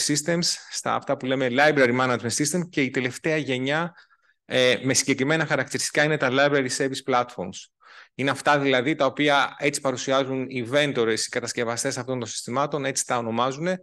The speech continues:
και τα χαρακτηρίζουν και ως συστήματα τρίτης γενιάς.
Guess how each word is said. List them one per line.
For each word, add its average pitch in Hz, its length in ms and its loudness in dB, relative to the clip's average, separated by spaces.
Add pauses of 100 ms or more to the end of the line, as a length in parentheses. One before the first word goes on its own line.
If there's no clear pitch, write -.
(360)
και 160 100 -8
τα 151 100 -2
χαρακτηρίζουν 147 500 -2
και 147 80 -4
ως 139 60 -4
συστήματα 139 580 -2
τρίτης 127 340 -2
γενιάς. 117 680 0